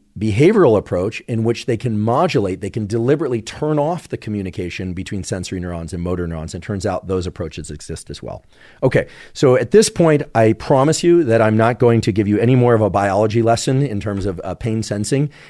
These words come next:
and headaches as a more, uh, conceptual phenomenon. Instead, what I'd like to do next is talk about the different types of headaches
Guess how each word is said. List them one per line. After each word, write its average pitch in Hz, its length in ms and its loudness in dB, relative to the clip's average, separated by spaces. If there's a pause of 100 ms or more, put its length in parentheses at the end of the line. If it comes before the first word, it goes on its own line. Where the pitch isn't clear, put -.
(120)
and 98 240 -4
headaches 120 560 -2 (140)
as 98 120 -4
a 98 80 -2
more, 92 280 -4 (320)
uh, 87 400 -4 (300)
conceptual 117 520 -2
phenomenon. 143 580 -2 (220)
Instead, 143 260 2
what 139 80 4
I'd 123 140 4
like 156 120 2
to 185 80 -2
do 170 120 2
next 117 400 0
is 101 100 -10
talk - 300 -4
about 151 220 2
the 110 60 -4
different 117 360 -4
types - 380 -4
of 104 80 -6
headaches 85 420 -10